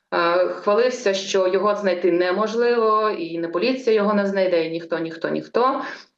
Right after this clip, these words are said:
От, е, наостанок він мені сказав, що «это ще не кінець, я з вами ще не закончив». І після того мене почали бомбити повідомлення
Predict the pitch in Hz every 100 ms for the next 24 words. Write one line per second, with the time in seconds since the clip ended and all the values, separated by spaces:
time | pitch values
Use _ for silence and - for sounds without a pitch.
0 | _ - 196 196 190 190 185 - 190 180
1 | 175 180 180 196 202 208 214 - 214 214
2 | 196 196 185 185 185 - 185 185 185 -
3 | - - 180 165 165 - - - - _
4 | 196 190 196 190 - 185 180 185 185 180
5 | 180 170 170 170 170 170 185 175 170 160
6 | - 277 349 311 302 - 208 202 208 196
7 | 190 214 269 277 269 247 240 233 202 190
8 | 196 196 190 190 196 - - 196 196 202
9 | 196 180 180 190 202 214 190 175 165 160